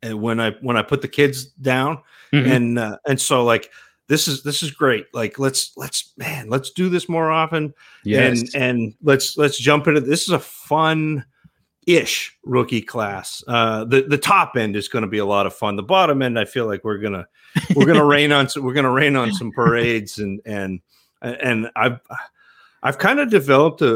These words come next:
Speaker 1: a bad reputation in, on, on Twitter because I started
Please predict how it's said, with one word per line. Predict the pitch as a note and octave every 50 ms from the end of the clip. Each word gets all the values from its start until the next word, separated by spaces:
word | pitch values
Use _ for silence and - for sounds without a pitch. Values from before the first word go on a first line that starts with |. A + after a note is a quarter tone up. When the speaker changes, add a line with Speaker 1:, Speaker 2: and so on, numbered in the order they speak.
| A2+ -
Speaker 1:
a | A#2+ A2 G2
bad | E2 - A#2 A2+ A#2+ C3 D3 C#3+
reputation | C3+ C3+ C3 C3 B2 G#2+ - - C3 C#3+ E3 D#3+ - F3 C#3+ C3
in, | B2+ B2 A#2+ -
on, | A#2+ A#2 A2+ G#2+ G#2 G#2 G#2 -
on | A#2 A2+ A2 G#2+ G2+ F#2+ _
Twitter | - - C3+ C#3+ D3+ D#3 D#3 C#3 A#2+
because | G2+ A#2 A2 - C#3+ C3
I | C#3 C3+
started | B2+ - - D#3 D3+ E3 D#3+ D3+ A#2 G#2